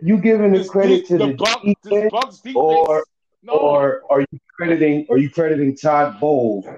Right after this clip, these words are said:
Speaker 1: with calling an
Speaker 2: Yeah,
Speaker 1: excellent
Speaker 2: yeah,
Speaker 1: game?
Speaker 2: I'm, I'm
Speaker 1: Defense.
Speaker 2: crediting Todd Bowles, and I called that. I said, "Todd Bowles." I said, "Don't, don't, don't, don't, don't sleep on Todd Bowles, man. He got a game plan. He, he,
Speaker 1: Oh, no.
Speaker 2: he's a good coach."
Speaker 1: I mean,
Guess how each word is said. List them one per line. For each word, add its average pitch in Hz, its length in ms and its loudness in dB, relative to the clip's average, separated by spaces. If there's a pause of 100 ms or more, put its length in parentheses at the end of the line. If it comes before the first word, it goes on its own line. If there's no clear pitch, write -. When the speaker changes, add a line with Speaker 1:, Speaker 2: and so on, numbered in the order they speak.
Speaker 1:
with 123 220 -6
calling 139 340 0
an 120 60 -4
Speaker 2:
Yeah, 113 100 0 (140)
Speaker 1:
excellent 123 560 -2
Speaker 2:
yeah, 120 100 -2
Speaker 1:
game? 110 220 0
Speaker 2:
I'm, 110 180 -8
I'm 196 100 -6
Speaker 1:
Defense. 233 140 0
Speaker 2:
crediting 233 300 -8
Todd 226 340 -4
Bowles, 208 460 -12 (160)
and 175 120 -20
I 202 100 -12
called 233 340 -12
that. 156 200 -14
I 175 120 -14
said, 190 160 -20
"Todd 220 240 -6
Bowles." 220 260 -12
I 196 100 -16
said, 196 220 -20
"Don't, 226 240 -14 (380)
don't, 226 280 -14
don't, 220 280 -14
don't, 233 260 -14 (160)
don't 220 320 -14 (1200)
sleep 220 320 -16
on 208 220 -6
Todd 208 320 -2
Bowles, 208 400 -6
man. 196 340 -18 (120)
He 214 100 -20
got 214 160 -10
a 180 100 -16
game 214 280 -14
plan. 208 220 -16
He, 196 100 -14
he, 190 200 -20
Speaker 1:
Oh, 240 100 2
no. 269 180 2
Speaker 2:
he's - 100 -6
a 196 40 -10
good 208 160 -6
coach." 220 200 0
Speaker 1:
I - 20 2
mean, 269 280 2